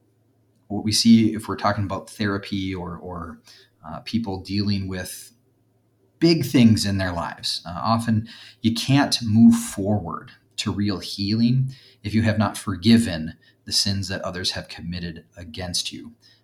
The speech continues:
Uh, the idea of releasing that weight, releasing that burden. Um, and ideally, in, in a,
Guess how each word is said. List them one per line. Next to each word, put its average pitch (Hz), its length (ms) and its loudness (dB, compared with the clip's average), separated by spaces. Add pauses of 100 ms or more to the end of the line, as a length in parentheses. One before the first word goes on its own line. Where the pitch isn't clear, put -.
(120)
Uh, 82 100 -14
the 90 80 -10
idea 92 240 -6
of 85 120 -14
releasing 98 880 -2
that 87 300 -6
weight, 85 240 -10
releasing 98 640 -6
that 87 280 -10
burden. 80 340 -16 (840)
Um, 85 220 -12
and 113 100 2
ideally, 110 800 2 (160)
in, 110 180 2
in 104 280 0
a, 92 80 -8